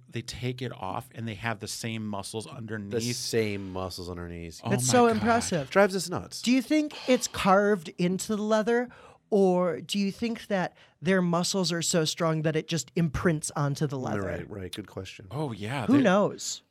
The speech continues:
Speaker 1: Uh, well, I saw a video about it, and what they do is they get them nice, like, oiled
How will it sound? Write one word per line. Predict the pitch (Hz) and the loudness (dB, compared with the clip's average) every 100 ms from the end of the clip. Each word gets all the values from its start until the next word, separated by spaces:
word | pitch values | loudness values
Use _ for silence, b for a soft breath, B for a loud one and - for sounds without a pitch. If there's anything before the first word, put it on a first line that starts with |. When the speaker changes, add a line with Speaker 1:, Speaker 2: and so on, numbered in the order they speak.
| _ | _
Speaker 1:
Uh, | 131 120 113 - | -4 -2 -4 -8
well, | 123 143 170 - | -8 -8 -8 -12
I | - | -10
saw | 127 - - - 117 - | -8 -6 -6 -8 -10 -14
a | 143 | -16
video | 120 120 123 113 | -12 -12 -8 -10
about | - 104 101 101 | -10 -10 -8 -6
it, | 107 B B B | -8 B B B
and | 117 | -8
what | 120 127 | -8 -8
they | 123 123 | -10 -8
do | - 107 123 123 | -10 -8 -10 -10
is | 107 98 87 B B B B _ | -10 -10 -10 B B B B _
they | 110 | -14
get | - 147 | -12 -12
them | 127 110 107 | -8 -6 -6
nice, | 117 127 - - | -8 -10 -12 -6
like, | 113 - b b b b _ _ 127 | -6 -6 b b b b _ _ -6
oiled | 151 160 131 | -4 -6 -8